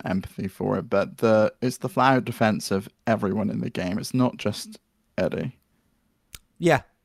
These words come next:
Speaker 2: but I mean, it's also
Speaker 1: You know,
Speaker 2: like
Speaker 1: she did it for Tessa too. She did it for,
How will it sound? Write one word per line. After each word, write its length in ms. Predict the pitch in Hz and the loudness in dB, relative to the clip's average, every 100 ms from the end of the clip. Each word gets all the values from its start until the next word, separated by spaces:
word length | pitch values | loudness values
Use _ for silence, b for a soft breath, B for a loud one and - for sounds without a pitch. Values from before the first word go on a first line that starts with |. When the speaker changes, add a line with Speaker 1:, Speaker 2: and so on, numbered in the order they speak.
| _ B B B | _ B B B
Speaker 2:
but 100 | 240 | 8
I 60 | |
mean, 140 | 247 254 | 8 6
it's 120 | 240 | 6
also 200 | 247 - | 6 8
Speaker 1:
You 60 | 233 | 8
know, 20 | |
Speaker 2:
like 100 | 202 | 8
Speaker 1:
she 40 | 165 | 6
did 140 | 190 | 6
it 100 | 170 | 6
for 100 | 165 | 6
Tessa 460 | 147 180 - - 120 | 6 6 6 4 4
too. 520 | - 139 123 120 120 | 6 6 8 8 6
She 160 | - 113 | 2 2
did 180 | 135 | 4
it 160 | 131 - | 4 2
for, 400 | - 123 117 113 | 4 6 8 6